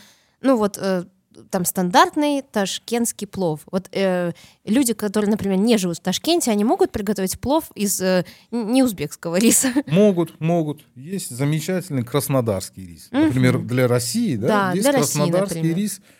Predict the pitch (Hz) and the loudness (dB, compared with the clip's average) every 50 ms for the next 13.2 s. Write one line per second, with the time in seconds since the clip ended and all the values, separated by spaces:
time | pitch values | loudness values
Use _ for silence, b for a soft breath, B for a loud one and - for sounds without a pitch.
0 | b b b b _ _ _ - - 190 196 185 185 - - 147 139 - - - | b b b b _ _ _ -4 2 4 4 4 4 2 -6 -6 -6 -6 -8 -6
1 | 147 151 147 - - 131 120 113 123 131 135 117 - - 151 - - - - 170 | -4 -4 -4 -4 -6 -6 -4 -4 -2 -4 -4 -4 -6 -8 -8 -10 -10 -8 -6 -6
2 | 214 226 - - - _ _ - 247 285 269 220 233 220 - 151 165 - - 175 | -6 -6 -8 -12 -20 _ _ -4 -2 -2 -2 0 -2 0 0 0 -2 -4 -6 -8
3 | 175 156 117 120 120 117 123 123 127 131 127 123 104 113 117 135 143 - - _ | -8 -8 -10 -10 -12 -12 -12 -12 -14 -14 -14 -16 -16 -16 -14 -14 -16 -18 -18 _
4 | 107 107 113 110 104 92 95 80 80 82 82 - - 82 92 92 92 - - 214 | -4 -2 0 0 0 -2 -6 -10 -14 -18 -20 -20 -20 -20 -20 -20 -20 -18 -16 -16
5 | 247 - - 123 110 - 110 - 113 104 104 110 117 131 143 175 202 233 247 233 | -16 -16 -18 -18 -18 -16 -12 -8 -6 -6 -4 -4 -4 -4 -2 -2 -2 -2 -2 -2
6 | 220 208 175 - _ - 214 240 226 196 220 202 208 107 104 104 104 107 123 147 | -4 -4 -6 -8 _ -6 -6 -6 -4 -4 -6 -4 -4 -4 -4 -4 -2 -2 -2 -2
7 | 202 196 - - 180 160 156 - - 147 143 143 139 139 139 139 139 139 135 127 | -2 -2 -2 -4 -6 -6 -6 -8 -8 -8 -6 -4 -4 -2 -2 -2 -2 -2 -2 -4
8 | 117 - - 110 113 113 113 110 104 104 95 98 95 95 101 104 120 117 120 117 | -6 -6 -8 -10 -8 -6 -4 -4 -4 -6 -8 -12 -16 -16 -8 -4 -2 0 0 0
9 | 110 - - - 117 107 113 113 107 98 98 b b b _ - _ - 127 120 | -2 -4 -6 -10 -8 -6 -6 -4 -6 -6 -8 b b b _ -18 _ -10 -8 -8
10 | 120 107 104 104 104 98 92 - _ _ _ _ _ 101 104 107 110 107 107 104 | -8 -10 -8 -6 -6 -8 -8 -10 _ _ _ _ _ -20 -20 -14 -8 -8 -6 -6
11 | 104 110 139 165 185 175 175 - - 165 160 160 151 - - 165 160 151 156 b | -6 -6 -6 -6 -4 -6 -6 -6 -6 -4 -4 -4 -6 -6 -8 -8 -8 -8 -8 b
12 | b b b b b b b b b b b b b _ 107 104 104 104 101 98 | b b b b b b b b b b b b b _ -20 -20 -18 -18 -18 -18
13 | 98 90 90 | -18 -20 -20